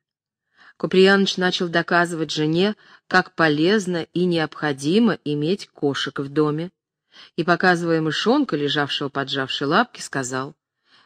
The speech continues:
«Небось, все перегрыз бы, ведь мог попортить дорогую рубашку, аль платье какое.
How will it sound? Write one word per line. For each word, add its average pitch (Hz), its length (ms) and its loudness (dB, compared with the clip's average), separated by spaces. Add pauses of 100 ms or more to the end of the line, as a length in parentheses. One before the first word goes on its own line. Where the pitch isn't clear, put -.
(160)
«Небось, 160 380 2
все - 380 4
перегрыз 175 600 4
бы, 185 260 4 (540)
ведь 147 240 -6
мог 180 240 -2
попортить 202 600 2
дорогую 185 420 4
рубашку, 170 760 0 (440)
аль 185 180 4
платье - 460 -6
какое. 170 580 -2